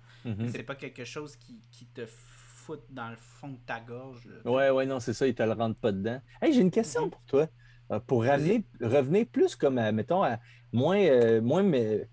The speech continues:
Speaker 1: tu sais, moins méta, mais plus, euh, tu sais, comme à l'intérieur de l'his-, de, de l'histoire, tu sais. Toi, là,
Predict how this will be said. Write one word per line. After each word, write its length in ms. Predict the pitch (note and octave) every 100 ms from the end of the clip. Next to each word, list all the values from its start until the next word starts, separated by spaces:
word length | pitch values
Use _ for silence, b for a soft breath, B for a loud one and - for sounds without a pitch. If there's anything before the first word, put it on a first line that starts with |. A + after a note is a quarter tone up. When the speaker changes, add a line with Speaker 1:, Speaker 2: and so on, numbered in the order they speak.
| _ - -
Speaker 1:
tu 100 | C#3+
sais, 60 | B2+
moins 280 | B2+ C#3+ G3
méta, 460 | F3+ D3 - G3
mais 160 | G#3+ B2+
plus, 380 | - F3+ G3 -
euh, 100 | C3
tu 80 | A#2+
sais, 80 |
comme 160 | D#3+ D3
à 120 | A#2+
l'intérieur 480 | C3 D3 D#3 C3+ E3+
de 60 | E3
l'his-, 280 | B2+ A2+ -
de, 220 | B2 A2+
de 140 | A2
l'histoire, 540 | A#2 A#2 - C#3 F#3+ G3+
tu 140 | -
sais. 60 | G3 - - - -
Toi, 280 | - F3+ D#4+
là, 280 | F3+ B2+ D#3